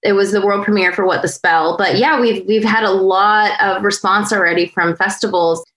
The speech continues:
That was the world premiere. We're also gonna be at Austin After Dark this year in September. We're also gonna be at the International Horror Hotel, which is in Cleveland, I believe. And we have some more stuff coming up too. So it's, it's just been getting kind of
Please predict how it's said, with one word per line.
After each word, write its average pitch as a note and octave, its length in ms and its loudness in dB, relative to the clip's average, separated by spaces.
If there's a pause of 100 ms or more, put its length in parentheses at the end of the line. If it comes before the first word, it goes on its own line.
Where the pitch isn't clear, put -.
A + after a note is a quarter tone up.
That G3 160 0
was G#3+ 280 0
the G3 140 -2
world G#3+ 200 0
premiere. A3 520 0
We're F#3+ 140 2
also F#3 540 0
gonna F#3 200 0
be F#3 200 2
at E3 160 -2 (100)
Austin F3 380 -2
After E3 340 -2
Dark E3+ 400 -4
this G#3+ 220 -2
year G#3+ 180 2
in G3 140 -4
September. F#3+ 840 -2 (200)
We're E3 160 0
also D#3+ 220 -4
gonna F3 120 -2
be E3+ 120 2
at E3 40 -2
the E3+ 80 0
International E3 480 -2
Horror F#3 280 -2
Hotel, F#3 440 -2
which D#3+ 160 -2
is E3 80 -14
in D3+ 160 -4
Cleveland, G3+ 540 -2
I F3+ 120 -2
believe. E3 600 0 (460)
And G3 100 -2
we A3+ 60 2
have A3+ 100 -2
some A#3 140 -2
more G#3+ 160 0
stuff A#3 260 -6
coming F3 260 -2
up D3+ 120 -4
too. A3 260 0
So F3 320 -2
it's, E3+ 240 -2
it's - 180 -2
just A#3 200 -4
been F#3+ 380 0
getting E3+ 640 -2 (140)
kind F3+ 340 -2
of E3+ 80 -12